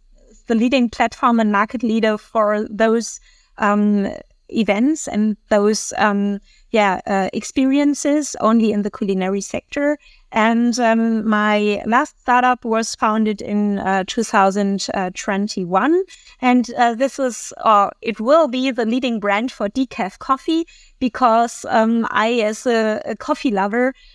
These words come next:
um, experienced that it was so hard to find good decaf coffee, um, which tastes as well. <laughs> And, um, so I decided to do it better again. And I founded,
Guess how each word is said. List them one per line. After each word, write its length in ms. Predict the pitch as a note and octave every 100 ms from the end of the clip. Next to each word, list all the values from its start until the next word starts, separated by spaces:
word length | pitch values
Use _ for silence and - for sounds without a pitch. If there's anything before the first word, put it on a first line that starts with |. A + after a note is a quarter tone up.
| _
um, 420 | G#3+ A#3 A#3 A#3 A#3
experienced 800 | - - - C4 B3 A#3+ - -
that 160 | A3+
it 100 | A#3
was 240 | A3 A3+ A3
so 380 | - - D4+
hard 360 | C#4+ B3+ A#3 B3
to 140 | - A#3+ -
find 380 | A#3 A3+ A#3 -
good 180 | C#4 C4+ - -
decaf 420 | D4 - - F#3+
coffee, 440 | - F#3+ - C4 C#4+ - _ -
um, 380 | A#3 A3 A3+ A3
which 420 | A#3+ G#3+ - -
tastes 380 | - A3 A3 -
as 160 | A3
well. 320 | G#3 G3 A#3 F4
<laughs> 60 | -
And, 360 | D4+ C#4+ E4 - - - -
um, 440 | A#3 C4 B3+ C4 B3 - -
so 240 | - D4+
I 140 | C4+ A#3+
decided 480 | A#3+ - G3+ B3+ -
to 160 | C4+
do 160 | A3+ G#3+
it 120 | G3+
better 320 | G3+ G#3 C4
again. 440 | F#3+ G3 G#3+ D4 G4 - - -
And 240 | C4+ C4+
I 140 | C4 A#3
founded, 500 | - A#3+ A#3+ B3